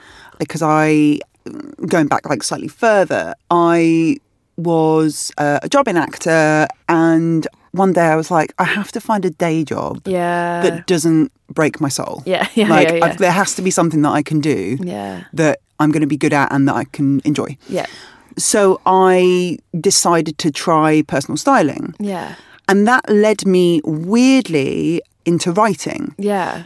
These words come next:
Speaker 1: So I was working for a personal styling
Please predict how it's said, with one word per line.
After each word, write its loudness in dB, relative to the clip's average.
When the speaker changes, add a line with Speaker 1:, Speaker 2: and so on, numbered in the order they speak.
Speaker 1:
So 4
I 4
was 2
working 0
for 0
a 0
personal -2
styling 2